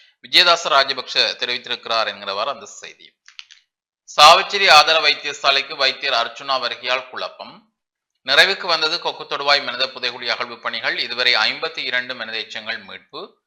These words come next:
நேற்றும் ஐந்து மனித எச்சங்கள், துப்பாக்கி சின்னம், திறப்பு கோர்வை மீட்பு. ஜனாதிபதி தேர்தலை தடுக்க கோரிய மனு நீதிமன்றால் நிராகரிப்பு. பூநகரி கல்முனை கடற்கரையில் ஆணின் செல்லம் மீட்பு.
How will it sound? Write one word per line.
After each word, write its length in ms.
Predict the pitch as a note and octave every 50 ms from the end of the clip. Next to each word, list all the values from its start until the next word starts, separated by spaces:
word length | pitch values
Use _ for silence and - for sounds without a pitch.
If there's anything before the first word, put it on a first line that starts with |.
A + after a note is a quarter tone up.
| _ _ _ _ _ _
நேற்றும் 480 | A2+ A2+ A#2+ C3+ D3 D#3 D#3 - E3+ D#3+
ஐந்து 300 | C#3 B2 C3 C#3 C#3+ C#3
மனித 200 | C#3 C3+ C3 B2
எச்சங்கள், 440 | A#2+ - - C3 A#2+ B2 C3+ C#3+
துப்பாக்கி 460 | - - A#2 - - B2+ B2 - C3+ A#2+
சின்னம், 360 | - C3 A#2 A2 A#2+ C#3+ D3+
திறப்பு 340 | - C3+ B2 - - B2 A#2 _
கோர்வை 320 | A2+ G#2 G2+ - D3+ E3+
மீட்பு. 560 | D#3 A#2+ G2 F#2 E2+ _ _ - - - _ _ _ _ _ _ _ _ _ _ _ _ _ _ _ _ _ _ _ _ _ _ _ _ _ _ _ _ _ _ _ _ _ _ _ _ _ _ _ _ _ _ _ _ _ _ _ _ _ _ _ _ _ _ _ _ _ _ _ _ _ _ _ _ _ _ _
ஜனாதிபதி 520 | A#2 A#2+ C#3 D#3 E3 F3+ G3 F#3+ F#3+ F#3+
தேர்தலை 400 | F#3 F3+ E3+ D#3 D#3 D#3+ D#3 D#3
தடுக்க 360 | D#3 D#3+ D3 C#3 C#3 C#3+ D3 C#3+
கோரிய 280 | - C#3+ C#3 C3+ C3
மனு 220 | A#2+ A#2+ A#2+ C3+ D#3
நீதிமன்றால் 800 | D3 C3+ B2+ B2+ C3 B2+ B2+ B2 A#2+ - - B2+ B2 A2+ - E2+
நிராகரிப்பு. 800 | G#2 G2+ G2+ G2 - G#2+ G2 F#2+ - - _ A#2 D3 F#3+ _ _ _ _ _ _ _ _ _ _ _ _
பூநகரி 440 | D3+ D#3 E3 E3+ E3+ F3 E3+ E3 D#3+
கல்முனை 380 | - D#3 C#3+ D3+ D3+ D3+ D3
கடற்கரையில் 540 | - - C3+ C3 B2+ - C#3 C3 C3 D3 E3
ஆணின் 300 | D3+ C3 B2+ C3 C3 C3 -
செல்லம் 300 | A#2+ G#2+ G#2+ G#2 A#2+ A#2+
மீட்பு. 560 | G2+ F2+ F2+ _ _ - F2+ - - _ _